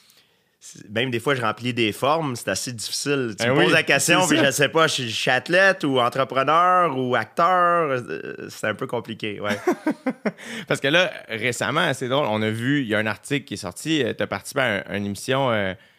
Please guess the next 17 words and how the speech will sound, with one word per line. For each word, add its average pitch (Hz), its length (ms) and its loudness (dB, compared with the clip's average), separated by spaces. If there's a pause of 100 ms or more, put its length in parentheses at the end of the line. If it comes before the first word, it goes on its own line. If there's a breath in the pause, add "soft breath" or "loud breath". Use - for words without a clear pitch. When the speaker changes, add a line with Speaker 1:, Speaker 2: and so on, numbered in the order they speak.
(280 soft breath)
Speaker 2:
sur - 160 -2
Actual 123 360 -4
M 113 80 -2
M 113 160 -2
A, 139 140 0
j'ai, 113 240 -6
j'ai 98 120 -10
oublié 110 220 -6
le 107 60 -10
titre 135 120 -8
de 120 80 -2
l'émission 127 440 0
où 117 40 -4
ça 107 160 -4
parlait 113 360 0
justement 120 380 -2
de 98 200 -2